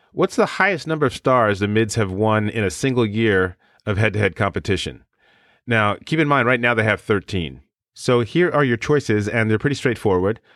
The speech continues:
Uh, was it sixteen, seventeen, eighteen, or nineteen stars? Think about that one for a little bit. I'll go ahead and post it on our group Facebook page. It'll be up by the end of the day, and you can give me your answers there. Okay, let's go ahead and finish things up with our Mid-Watch segment. Uh,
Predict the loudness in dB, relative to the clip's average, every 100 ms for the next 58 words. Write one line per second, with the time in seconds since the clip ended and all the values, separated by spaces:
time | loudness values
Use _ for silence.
0 | _ _ -2 2 2 0 -2 -2 -2 0
1 | 2 0 0 0 0 0 0 0 -2 -2
2 | -4 -4 -2 -2 0 0 0 2 -2 -2
3 | -6 -4 -2 -4 -6 -16 -20 _ _ _
4 | 0 2 2 0 0 0 0 0 0 -2
5 | -4 -20 _ -4 -2 2 0 0 -2 0
6 | 0 2 0 0 -2 0 0 -2 -4 0
7 | 0 0 -4 _ _ _ -4 0 2 0
8 | 2 0 0 0 0 2 2 0 -2 -4
9 | -4 -4 -4 -2 -2 -2 -4 -4 -4 -4
10 | -10 _ _ _ _ _ _ _ _ _
11 | 0 2 2 2 0 0 -2 0 0 0
12 | 0 2 2 0 0 -2 0 -4 -2 -6
13 | -6 _ _ _ -2 0 2 0